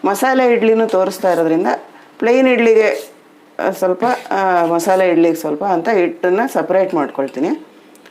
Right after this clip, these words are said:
ಇದನ್ನ ಪ್ಲೇನ್ ಇಡ್ಲಿಗೆ ಹಿಟ್ಟನ್ನ ತೆಕ್ಕೊಳ್ತಾ ಇದ್ದೀನಿ.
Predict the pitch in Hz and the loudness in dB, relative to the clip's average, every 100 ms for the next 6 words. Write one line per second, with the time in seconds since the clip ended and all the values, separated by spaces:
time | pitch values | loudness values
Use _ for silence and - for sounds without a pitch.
0 | _ _ - 196 208 254 - 190 208 202 | _ _ -8 -4 -4 -4 -2 0 2 2
1 | 185 170 160 208 - - - - - - | 2 2 2 0 -4 -18 -20 -20 -20 -20
2 | - - 151 160 160 165 139 - 139 139 | -14 -8 -4 -2 -2 -4 -8 -4 -4 -4
3 | - 110 170 | -6 -4 -6